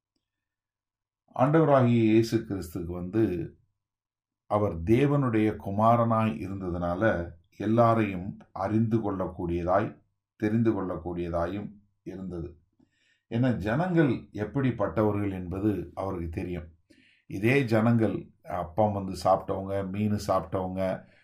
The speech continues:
ஓசன்னா என்று அவருக்கு குருத்தோலை பிடித்து பெரிய காரியங்களை சொன்ன மக்கள்,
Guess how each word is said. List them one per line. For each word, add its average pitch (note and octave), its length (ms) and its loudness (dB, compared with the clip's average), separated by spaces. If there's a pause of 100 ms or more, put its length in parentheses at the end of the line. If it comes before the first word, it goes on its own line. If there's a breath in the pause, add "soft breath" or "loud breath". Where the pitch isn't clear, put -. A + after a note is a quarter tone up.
(120)
ஓசன்னா G#2+ 800 4
என்று G2 640 -4
அவருக்கு G2 440 -4
குருத்தோலை A2 680 2
பிடித்து F#2+ 540 -4
பெரிய G#2+ 440 -2
காரியங்களை F#2 580 0
சொன்ன F#2 340 -6
மக்கள், F2 600 -4